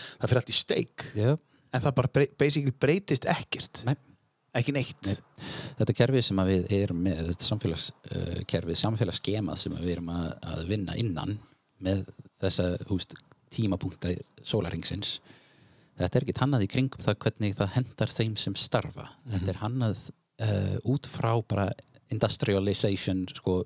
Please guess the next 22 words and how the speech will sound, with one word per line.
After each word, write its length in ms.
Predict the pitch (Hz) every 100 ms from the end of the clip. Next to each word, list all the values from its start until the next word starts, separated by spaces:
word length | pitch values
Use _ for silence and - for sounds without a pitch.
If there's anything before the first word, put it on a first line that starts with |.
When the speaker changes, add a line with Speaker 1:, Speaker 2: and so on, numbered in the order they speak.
| -
Speaker 2:
núna 240 | 113 117
erum 140 | 110 104
við 100 | 104
búin 120 | 101
að 80 | 101
ákveða 160 | - 98
að 80 | 98
þetta 180 | 95 95
eigi 60 |
að 80 | 92
vera 120 | 90 92
þessir 200 | 85 87
tímar 340 | - 90 82 -
og 60 |
bara 180 | 95 92
eftir 260 | 101 104 92
Speaker 1:
Mhm. 40 |
Speaker 2:
það 140 | 98 95
þá 160 | 90
bara 220 | 87 87 85
festist 500 | - 95 - 85 -
það. 220 | -